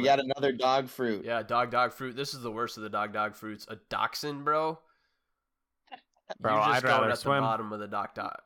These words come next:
Speaker 2: I'd rather
Speaker 3: I'd
Speaker 2: fucking
Speaker 3: rather swim.
Speaker 2: <laughs>
Speaker 1: So, yeah, we're putting him, I'd rather be a raccoon than a dachshund. At least a raccoon has, like, more mobility.
Speaker 2: So
Speaker 1: Can
Speaker 2: funny.
Speaker 1: climb trees and shit. So, yeah,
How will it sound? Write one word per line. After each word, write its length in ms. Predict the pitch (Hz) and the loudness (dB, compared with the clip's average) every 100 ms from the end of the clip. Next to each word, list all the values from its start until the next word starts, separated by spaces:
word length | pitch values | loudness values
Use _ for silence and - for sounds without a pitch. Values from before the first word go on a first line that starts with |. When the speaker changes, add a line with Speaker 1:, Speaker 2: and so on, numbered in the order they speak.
| 165 | -2
Speaker 2:
I'd 100 | 160 | 0
rather 300 | 156 147 147 | 0 -4 0
Speaker 3:
I'd 180 | 117 131 | 2 4
Speaker 2:
fucking 160 | 131 | 2
Speaker 3:
rather 160 | 123 120 | 0 -2
swim. 440 | - 135 127 117 - _ _ _ - | 0 0 0 -2 -10 _ _ _ -16
Speaker 2:
<laughs> 360 | 226 _ _ 370 - 381 _ _ _ | -16 _ _ -2 -2 -10 _ _ _
Speaker 1:
So, 440 | - 147 135 120 - | -4 2 2 0 -6
yeah, 240 | 139 143 127 | 0 2 4
we're 140 | 135 | 0
putting 280 | 131 165 160 | 0 0 2
him, 160 | 147 123 | -2 4
I'd 160 | 147 170 | 4 6
rather 220 | 160 139 | 6 4
be 180 | 131 127 | 0 -2
a 60 | |
raccoon 460 | 117 123 - 135 120 | 2 2 0 -6 -6
than 160 | 110 | -6
a 100 | 104 | -4
dachshund. 480 | 110 110 104 110 98 | 0 0 -2 -10 -6
At 120 | 104 | -6
least 180 | 123 120 | -6 -6
a 40 | 117 | -4
raccoon 340 | 113 123 113 | -4 -6 -8
has, 160 | 104 107 | -8 -8
like, 160 | 104 | -10
more 180 | 110 104 | -8 -8
mobility. 580 | 101 98 107 95 101 101 _ - - - _ _ - | -8 -8 -6 -6 -10 -16 _ -20 -20 -20 _ _ -20
Speaker 2:
So 300 | - 320 311 302 - | -4 -2 0 -2 0
Speaker 1:
Can 80 | 285 277 | 0 0
Speaker 2:
funny. 100 | 269 | 0
Speaker 1:
climb 240 | - 202 | 0 -2
trees 320 | - 117 107 | -6 -10 -10
and 100 | 101 | -12
shit. 300 | - 98 95 - _ _ - - - - - - - - - | -10 -10 -10 -14 _ _ -20 -18 -18 -20 -20 -20 -20 -20 -20
So, 680 | - 131 113 107 110 110 107 117 | -6 -2 0 0 -2 -6 -8 -4
yeah, 360 | 139 131 110 | 0 2 2